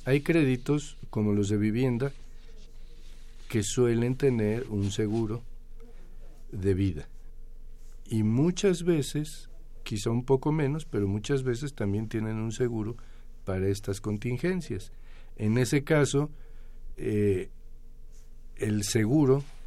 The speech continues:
va a pagar la pérdida del bien y ahí habría que hacer cuentas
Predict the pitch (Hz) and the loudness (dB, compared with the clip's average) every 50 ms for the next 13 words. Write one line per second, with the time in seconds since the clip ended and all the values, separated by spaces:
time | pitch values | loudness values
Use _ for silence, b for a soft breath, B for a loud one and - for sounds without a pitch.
0 | b - - 92 92 110 113 113 104 - - 117 113 110 120 127 123 120 - - | b -6 -4 0 2 4 4 4 4 4 4 4 4 6 4 4 4 2 -2 -8
1 | - - 101 95 95 90 - - 113 113 110 113 113 110 113 113 120 123 123 127 | -4 -2 0 0 0 0 0 0 2 2 4 2 2 2 2 4 4 4 4 4
2 | 151 156 151 143 156 175 - b b b b b b b b b b b b - | 2 2 2 2 0 -4 -8 b b b b b b b b b b b b -4
3 | 123 120 117 117 113 120 123 127 123 120 117 120 127 127 120 117 - 127 110 - | 0 2 2 4 4 4 6 6 6 6 6 6 4 4 4 4 2 2 4 4
4 | 135 123 113 - - 143 139 127 117 - 127 123 123 - | 4 2 2 2 2 2 4 2 2 2 0 0 0 -4